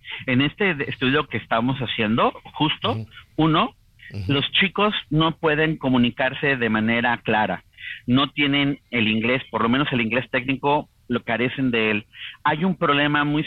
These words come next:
Speaker 1: serio, la gente de recursos humanos nos dicen, Miren, no estamos llenando muchas plazas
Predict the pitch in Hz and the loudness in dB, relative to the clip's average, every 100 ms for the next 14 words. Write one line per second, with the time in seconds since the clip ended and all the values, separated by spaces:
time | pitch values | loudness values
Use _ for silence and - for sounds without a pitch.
0 | - 127 123 196 254 120 113 131 135 175 | 0 0 2 0 0 0 -2 -2 -2 -2
1 | 143 117 117 127 131 139 117 113 117 127 | -2 -2 -4 -6 -6 -4 2 2 4 2
2 | 135 120 107 123 135 127 135 131 110 147 | 0 0 -2 -2 2 2 4 2 0 -2
3 | 156 156 160 165 120 123 139 143 147 131 | 0 -2 0 -2 -2 0 2 2 2 0
4 | 131 - 135 - 127 123 131 | -2 -4 -6 0 0 0 -4